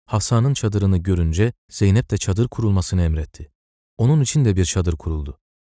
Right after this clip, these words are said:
Bütün bunları Resulullah sallallahu aleyhi ve sellem görünce, "Bu yaptığınız şeyin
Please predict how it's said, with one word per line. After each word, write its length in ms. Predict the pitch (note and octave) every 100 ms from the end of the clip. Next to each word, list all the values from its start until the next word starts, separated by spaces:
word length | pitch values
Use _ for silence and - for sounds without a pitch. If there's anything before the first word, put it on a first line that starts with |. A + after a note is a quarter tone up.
| _ A#2
Bütün 320 | A2 E3 C#3
bunları 300 | C3+ B2 A2
Resulullah 460 | G2+ B2 A2 A2
sallallahu 520 | A2+ G2+ G2 F2+ G#2 G2
aleyhi 220 | F#2+ F2+
ve 80 | E2+
sellem 420 | G2 F2 E2+ D#2+
görünce, 500 | F2 E2+ D#2 G#2 B2 _ _ _
"Bu 120 | B2 C#3
yaptığınız 520 | A2+ - G#2+ G2+ B2
şeyin 420 | - F#2+ A#2